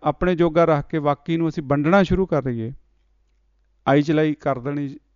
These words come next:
ਸ਼ੁਰੂ ਕਰ ਦਈਏ, ਕਿਤੇ ਡੋਨੇਟ ਕਰਦਾ, ਕਿਤੇ ਦਾਨ ਕਰਤਾ, ਕੋਈ ਕਮਿਊਨਿਟੀ ਦਾ ਭਲਾ ਕਰਤਾ, ਤਾਂ ਉਹਨੂੰ ਦੌਲਤ ਕਹਿੰਦੇ। ਦੌਲਤ ਕਈ ਤਰ੍ਹਾਂ ਦੀ ਹੁੰਦੀ ਆ। ਦੌਲਤ ਦੇ ਵਿੱਚ ਤੁਹਾਡੇ ਗੁਣ ਵੀ ਹੁੰਦੇ ਨੇ, ਤੁਸੀਂ ਗੁਣ ਵੀ ਵੰਡਣੇ ਨੇ,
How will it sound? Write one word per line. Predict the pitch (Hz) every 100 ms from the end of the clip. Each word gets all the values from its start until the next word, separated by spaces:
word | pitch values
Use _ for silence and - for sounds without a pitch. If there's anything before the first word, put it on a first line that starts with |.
| _ 175
ਸ਼ੁਰੂ | 151 139 139
ਕਰ | 147 127
ਦਈਏ, | 135 131
ਕਿਤੇ | 131 135
ਡੋਨੇਟ | 117 127 131 139
ਕਰਦਾ, | 143 135 120 131
ਕਿਤੇ | 120 135
ਦਾਨ | 117 131 135 131
ਕਰਤਾ, | 127 120 - 127 123
ਕੋਈ | - 123 123 - _ _ _ _
ਕਮਿਊਨਿਟੀ | 139 147 156 147
ਦਾ | 143
ਭਲਾ | 160 131 117
ਕਰਤਾ, | 120 117 - 117 - _ _ _ _ _ _ _ _ _ _ _ -
ਤਾਂ | 147 147 - _
ਉਹਨੂੰ | 139 160
ਦੌਲਤ | 139 120 113
ਕਹਿੰਦੇ। | - 123 147
ਦੌਲਤ | 190 220 220
ਕਈ | 220 226
ਤਰ੍ਹਾਂ | 214 196
ਦੀ | 170
ਹੁੰਦੀ | 147 117 107
ਆ। | 110 101 _ _ _ _ _ _ _ _ 143
ਦੌਲਤ | 151 165 190
ਦੇ |
ਵਿੱਚ | 196 196 196
ਤੁਹਾਡੇ | 190 175
ਗੁਣ | 139 147 147
ਵੀ | 143
ਹੁੰਦੇ | 131 107 107
ਨੇ, | 110 104 - _ _ _ _ _ _
ਤੁਸੀਂ | 139 160
ਗੁਣ | 123 156
ਵੀ | 156
ਵੰਡਣੇ | 160 135 113 110 104
ਨੇ, | 107